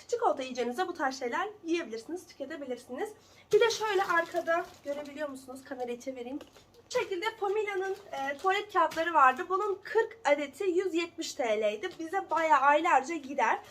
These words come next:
O yüzden bunu tercih ettik. İşte normal tuvalet kağıtlarıyla arada biraz fark vardı, fiyat farkı vardı. Bu daha uyguna geliyordu. Sonra bir de Papya'nın bu kağıt havluları indirime girmiş. Önceden on T L'ye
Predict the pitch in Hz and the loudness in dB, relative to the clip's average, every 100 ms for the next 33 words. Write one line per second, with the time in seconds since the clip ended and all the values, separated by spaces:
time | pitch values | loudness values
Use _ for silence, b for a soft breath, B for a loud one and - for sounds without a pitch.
0 | B - 392 427 427 370 427 392 320 277 | B -2 0 0 -2 -2 -4 0 0 0
1 | 254 - - 480 B B B 370 440 392 | -2 -2 -4 -8 B B B 0 0 2
2 | 415 403 403 381 403 370 - 403 381 294 | 0 2 2 2 0 -2 -2 0 2 4
3 | 302 370 349 370 359 370 370 - 320 294 | 4 4 4 0 2 2 2 -2 -2 0
4 | 277 226 247 285 277 - 262 233 254 269 | -2 -4 -4 -4 -6 -4 -4 -4 -6 -2
5 | 480 381 349 370 277 277 240 226 220 208 | 2 4 4 2 0 -4 -4 -4 -6 -6
6 | 220 226 571 - b b - - 294 453 | -8 2 2 0 b b -10 -6 0 2
7 | 453 440 440 - 415 339 381 415 370 370 | 2 0 -2 0 -4 0 -2 -2 -2 -2
8 | 370 - B B - 392 392 330 285 370 | -2 -4 B B 4 4 6 2 2 -2
9 | 330 330 349 359 302 269 285 453 302 302 | 0 0 0 -2 -2 -4 -4 -2 0 0
10 | 349 381 339 349 330 294 277 269 | 0 -2 -4 -4 -2 -2 -2 -4